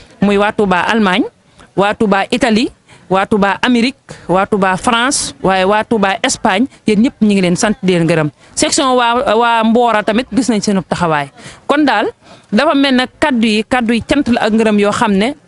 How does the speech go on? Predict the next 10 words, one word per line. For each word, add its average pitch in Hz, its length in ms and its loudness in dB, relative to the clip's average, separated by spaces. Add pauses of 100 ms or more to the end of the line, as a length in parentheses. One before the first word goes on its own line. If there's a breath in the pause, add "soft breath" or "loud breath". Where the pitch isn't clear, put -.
(120)
xëy 285 360 -4
na 262 140 0
ci 254 140 -6
sunu 285 260 0
làmmiñ 240 400 0
la 220 80 -2
ko - 60 -10
sunu 220 200 -2
borom 196 300 0
jaarale, 233 380 0